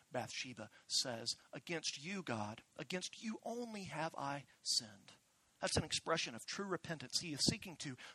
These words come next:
restore fellowship with God. That's why in Jesus' parable in Luke fifteen, the parable of the prodigal son, when the son is eating out of the pig trough after he's left his father's home, he looks up and says,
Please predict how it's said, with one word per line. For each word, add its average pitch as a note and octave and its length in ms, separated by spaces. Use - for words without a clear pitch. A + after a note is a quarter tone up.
restore D3+ 480
fellowship C3+ 560
with - 140
God. - 300
That's G3 160
why A3 120
in D3+ 180
Jesus' F3+ 520
parable C3+ 440
in A#2+ 120
Luke C#3 160
fifteen, B2 400
the - 160
parable F3+ 340
of B2 80
the - 60
prodigal C3+ 540
son, G#2+ 340
when D#3 120
the C#3 80
son F3 440
is D3 220
eating D#3+ 320
out C3+ 120
of B2+ 80
the A#2+ 80
pig - 260
trough - 500
after D#3 220
he's C3 200
left D3 260
his C3+ 180
father's C3 380
home, A2 260
he - 140
looks D#3 300
up D3+ 100
and C#3 100
says, C#3 220